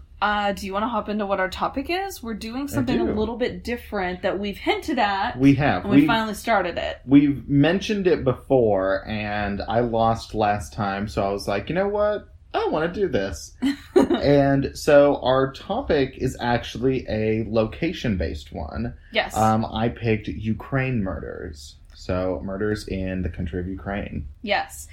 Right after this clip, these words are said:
Speaker 1: And if you remember, we mentioned, I believe, just on, in, in, in a past episode
Speaker 2: Yeah, I,
Speaker 1: that
Speaker 2: I couldn't tell you which one it was,
Speaker 1: No
Speaker 2: but
Speaker 1: idea. The idea is to do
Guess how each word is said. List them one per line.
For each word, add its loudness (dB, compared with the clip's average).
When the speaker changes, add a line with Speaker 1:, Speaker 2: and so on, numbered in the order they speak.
Speaker 1:
And 0
if -6
you 0
remember, 0
we -6
mentioned, -4
I 0
believe, -6
just -6
on, -4
in, -10
in, -10
in -4
a -2
past -2
episode 0
Speaker 2:
Yeah, 6
I, 2
Speaker 1:
that 8
Speaker 2:
I 6
couldn't 2
tell 2
you 2
which 0
one 0
it -4
was, 0
Speaker 1:
No 2
Speaker 2:
but 4
Speaker 1:
idea. 0
The 6
idea 2
is -2
to 0
do 0